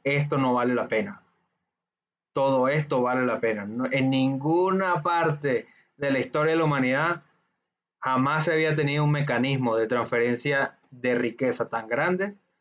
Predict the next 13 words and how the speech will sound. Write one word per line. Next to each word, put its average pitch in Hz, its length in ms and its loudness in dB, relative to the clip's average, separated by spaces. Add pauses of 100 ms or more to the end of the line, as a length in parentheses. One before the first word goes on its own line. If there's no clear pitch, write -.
(340)
como 120 280 -2
el, 110 200 -2 (120)
la 101 180 -4
bolsa 120 340 -2
de 143 80 2
valores. 123 600 -4 (600)
Sí, 147 320 -2
es 135 200 2
un 131 160 -2
proceso, 160 680 0 (340)
eh, - 240 -16
sí, 165 460 0
eh, 127 300 2